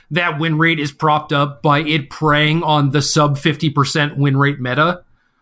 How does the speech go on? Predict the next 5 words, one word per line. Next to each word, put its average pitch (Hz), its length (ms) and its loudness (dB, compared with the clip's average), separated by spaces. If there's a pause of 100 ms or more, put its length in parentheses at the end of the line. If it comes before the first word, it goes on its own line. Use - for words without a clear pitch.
(120)
versus 156 600 0
it 185 220 -2
also 180 340 2
being 156 340 0
good 143 500 0